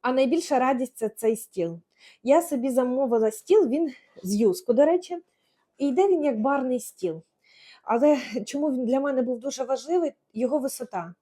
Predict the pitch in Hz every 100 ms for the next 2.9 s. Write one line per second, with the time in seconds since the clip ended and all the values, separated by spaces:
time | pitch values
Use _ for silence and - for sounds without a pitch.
0 | _ _ - _ 240 277 277 233 294 302
1 | 247 220 233 262 - 254 247 - 220 220
2 | 233 226 220 202 208 269 349 277